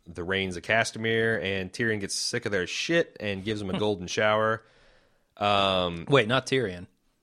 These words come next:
Speaker 1: I'm
Speaker 2: Joffrey.
Speaker 1: sorry, Joffrey.
Speaker 2: Yeah.
Speaker 1: Uh, this actually is a band,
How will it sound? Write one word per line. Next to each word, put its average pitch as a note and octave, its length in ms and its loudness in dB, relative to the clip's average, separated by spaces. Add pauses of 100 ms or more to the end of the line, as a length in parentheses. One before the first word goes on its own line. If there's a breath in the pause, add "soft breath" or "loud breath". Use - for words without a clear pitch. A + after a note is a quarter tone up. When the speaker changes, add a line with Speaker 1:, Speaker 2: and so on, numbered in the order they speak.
(120)
Speaker 1:
I'm G#2 140 -6
Speaker 2:
Joffrey. - 20 -2
Speaker 1:
sorry, D#2+ 420 2
Joffrey. D#2 560 -2 (140)
Speaker 2:
Yeah. G2+ 200 -6 (220)
Speaker 1:
Uh, F#2+ 340 4
this C#3 220 0
actually F3+ 400 4
is A2+ 140 0
a G2 60 0
band, F#2+ 760 2